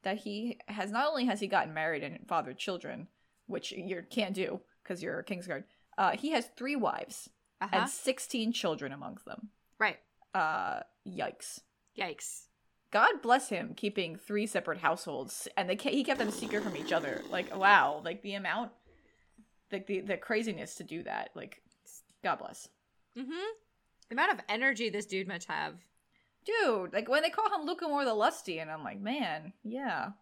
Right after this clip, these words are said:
Speaker 2: Mm-hmm.
Speaker 1: That's, I mean, if you knew you were like this, why did you become a Kingsguard,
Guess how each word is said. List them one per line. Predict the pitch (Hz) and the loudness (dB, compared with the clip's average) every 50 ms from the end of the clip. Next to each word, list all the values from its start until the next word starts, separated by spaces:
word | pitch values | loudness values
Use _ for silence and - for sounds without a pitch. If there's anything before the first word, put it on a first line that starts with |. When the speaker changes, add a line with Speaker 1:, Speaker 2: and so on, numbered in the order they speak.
| _ _ _ - | _ _ _ -12
Speaker 2:
Mm-hmm. | 220 240 240 277 294 349 392 466 554 539 - - _ - - - - 214 - - 208 | -12 -10 -10 -8 -8 -8 -8 -8 -10 -10 -14 -18 _ -20 -20 -20 -20 -20 -20 -16 -8
Speaker 1:
That's, | - 220 240 277 285 - - - - | -4 -2 -2 -2 -4 -6 -10 -6 -4
I | 214 | -2
mean, | 240 254 247 240 | 0 0 0 0
if | 240 - | -2 -4
you | 220 330 440 415 | -4 -4 -4 -4
knew | 330 381 370 | -2 -2 0
you | 302 254 202 | 0 0 0
were | 170 - | 0 0
like | 170 208 285 - - | 0 0 -2 -2 -2
this, | - - - - - | -6 -8 -8 -6 -2
why | 185 196 | -2 -2
did | 262 294 | -2 -2
you | 330 311 | -4 -8
become | 311 294 320 294 | -8 -6 -6 -6
a | 247 | -6
Kingsguard, | 233 - 247 302 339 - - - - - - | -6 -8 -10 -14 -12 -8 -6 -6 -6 -8 -10